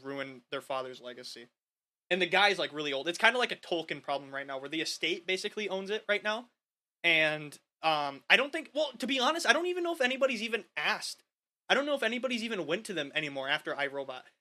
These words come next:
Because iRobot did okay, but it wasn't, like, what everybody wanted. Like, everybody thought it was gonna be way different than what it was.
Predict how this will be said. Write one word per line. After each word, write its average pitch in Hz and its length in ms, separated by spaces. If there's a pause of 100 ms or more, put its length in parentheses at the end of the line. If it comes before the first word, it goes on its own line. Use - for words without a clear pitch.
(120)
Because 240 260
iRobot 302 520
did 262 140
okay, 220 380
but 175 140
it 180 80
wasn't, 208 320
like, 185 180
what 170 140
everybody 175 320
wanted. 135 420 (160)
Like, 147 300
everybody 220 340
thought 208 160
it 196 40
was 185 100
gonna 190 100
be 175 100
way 151 240
different 160 280
than 143 140
what 139 100
it 127 100
was. 127 280